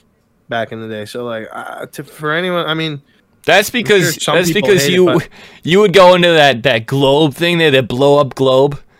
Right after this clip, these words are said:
Speaker 2: You know what
Speaker 1: Oh,
Speaker 2: I'm
Speaker 1: yeah,
Speaker 2: talking
Speaker 1: with
Speaker 2: about?
Speaker 1: the, uh, the planetarium. Yeah,
Speaker 2: Yeah,
Speaker 1: I'm
Speaker 2: y-
Speaker 1: all in the planetarium.
Speaker 2: <laughs>
Speaker 1: Exactly. It was fun. It was like a free, it was a free field trip all the time. But what I'm trying to say is I also wanted to refute you just a little bit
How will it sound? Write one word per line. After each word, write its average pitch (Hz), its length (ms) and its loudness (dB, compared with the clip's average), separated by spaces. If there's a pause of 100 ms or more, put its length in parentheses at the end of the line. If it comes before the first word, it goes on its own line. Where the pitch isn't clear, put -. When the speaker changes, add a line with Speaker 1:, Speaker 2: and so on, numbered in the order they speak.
(840)
Speaker 2:
You 147 160 -2
know 151 180 2
what - 0 -
Speaker 1:
Oh, - 40 0
Speaker 2:
I'm 202 60 0
Speaker 1:
yeah, 160 60 2
Speaker 2:
talking 156 160 2
Speaker 1:
with 165 80 2
Speaker 2:
about? 160 200 2
Speaker 1:
the, 151 220 -6
uh, 143 260 -6
the 139 120 -12
planetarium. 151 880 -8
Yeah, 147 120 -6
Speaker 2:
Yeah, 135 220 0
Speaker 1:
I'm 127 180 -2
Speaker 2:
y- 147 60 -10
Speaker 1:
all 147 180 -8
in 156 120 -8
the 147 120 -8
planetarium. 117 800 -12
Speaker 2:
<laughs> - 0 -
Speaker 1:
Exactly. 139 520 -4
It 139 40 -8
was 156 160 -8
fun. 185 280 -6 (380)
It - 60 -20
was 139 100 -14
like 151 140 -8
a 135 60 -8
free, 151 460 -12
it 139 60 -8
was 135 120 -12
a 127 60 -12
free 143 240 -14
field 139 280 -10
trip 101 200 -18
all 101 140 -18
the 101 100 -16
time. 107 300 -18
But 117 240 -12 (800)
what 165 180 -2
I'm 180 120 -2
trying 208 200 -4
to 190 80 -4
say 175 220 -2
is 151 220 -4
I 170 140 0
also 180 440 -2
wanted 147 280 -4
to 143 120 -10
refute 135 440 -12
you 143 320 -10
just 156 260 -14
a 151 60 -8
little 131 420 -6
bit 110 320 -12